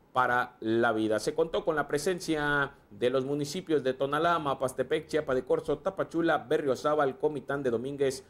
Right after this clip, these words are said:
Ocoso Cuautla, Ocosingo, Jiquipilas, Cintalapa, Villa Corzo y, por supuesto, la capital del estado, Tuxtla Gutiérrez. En cuanto a los representantes de las escuelas, como decimos, es una junta anual que se realiza para platicar acerca de los proyectos que se tienen pensados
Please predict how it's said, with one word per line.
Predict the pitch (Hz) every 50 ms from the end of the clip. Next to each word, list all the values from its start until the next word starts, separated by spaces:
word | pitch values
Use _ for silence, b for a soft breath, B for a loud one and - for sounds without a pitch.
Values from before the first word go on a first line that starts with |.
| B B
Ocoso | - 98 92 - 120 120 - 101 95
Cuautla, | - 123 127 120 - 120 120 117 113 - - _ _
Ocosingo, | - 196 190 - 143 127 - 156 170 165 160 147 160 156 151 151 151 - -
Jiquipilas, | - - 180 - 147 143 - 156 160 156 156 147 151 -
Cintalapa, | 170 170 160 - 131 131 143 147 143 - 151 147 - - -
Villa | 120 143 165 143 139 127
Corzo | - - 151 151 151 -
y, | 208 -
por | - 131 -
supuesto, | - 107 - - 139 139 - 139 135 131 -
la | - 120 110
capital | 127 131 - 120 - - 127
del | 123 113 107
estado, | 107 - - 131 131 123 113
Tuxtla | - 135 127 - - 120
Gutiérrez. | 110 110 110 - 165 165 165 175 170 170 - -
En | 110 104
cuanto | 104 107 110 - 107
a | 107
los | 107 104
representantes | 101 104 - 113 110 - 107 107 - 135 135 - 120 104
de | 107 107
las | 117 120 151
escuelas, | 156 151 - 208 208 202 202 196 196 B B B B B
como | - - 104 113
decimos, | 120 120 165 170 165 165 160 160 -
es | - 143 139
una | 143 143 135
junta | - - 151 156 156 135
anual | 120 120 127 135 147 165 180
que | - 151 123
se | - 110 104
realiza | 98 104 104 113 127 131 - 147 135 127 127 B B B B _
para | - 98 101 104 101 - -
platicar | 120 127 135 - 113 - 127 127
acerca | 120 - - 127 120 - 123 123 120 110 B B B B _ - 95
de | 101 104
los | 110 123 127
proyectos | - - 104 104 104 117 120 120 - - 110 -
que | - 120
se | 117 - 101
tienen | - - 120 113 110 101
pensados | - 98 98 95 107 107 113 113 110 110 - -